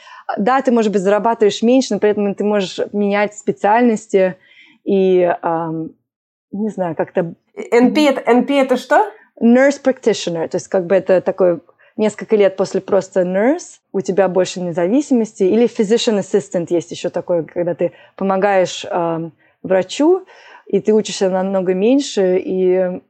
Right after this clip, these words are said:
Speaker 1: меня-, можешь скакать между специальностями, тебя там потренируют, как бы интересно, и люди намного счастливее, меньше алкоголиков.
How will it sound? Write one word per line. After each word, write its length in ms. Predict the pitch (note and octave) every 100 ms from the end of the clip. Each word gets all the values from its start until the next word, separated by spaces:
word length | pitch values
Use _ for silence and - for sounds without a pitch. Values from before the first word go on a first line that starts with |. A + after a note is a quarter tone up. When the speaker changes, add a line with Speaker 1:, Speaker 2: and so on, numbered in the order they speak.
| _ _ _ _ _
Speaker 1:
меня-, 360 | G3 F#3+ G3 G3
можешь 300 | G3 F#3+ F#3
скакать 400 | - G3 G3 F#3+
между 260 | F3+ D#3+
специальностями, 760 | E3+ F3 - G3 B3 A#3 G3+ F#3
тебя 220 | E3 E3+
там 160 | E3+ D#3
потренируют, 720 | - F3+ F3 F3 A#3+ A#3+ - - - _ -
как 120 | F3+ D#3
бы 120 | E3+
интересно, 720 | E3 F#3 F#3 A3 - F#3+ F3 - _ _ _ -
и 360 | F#3 F#3 F3+ F3 E3 - - _ -
люди 320 | F#3+ A3+ B3+
намного 400 | A#3 G#3+ A3 G#3
счастливее, 720 | - - - B3+ E3 E3 E3 _ _ - -
меньше 320 | G3 G3+ G#3
алкоголиков. 760 | F#3+ F#3 F3+ A3 G#3+ - G3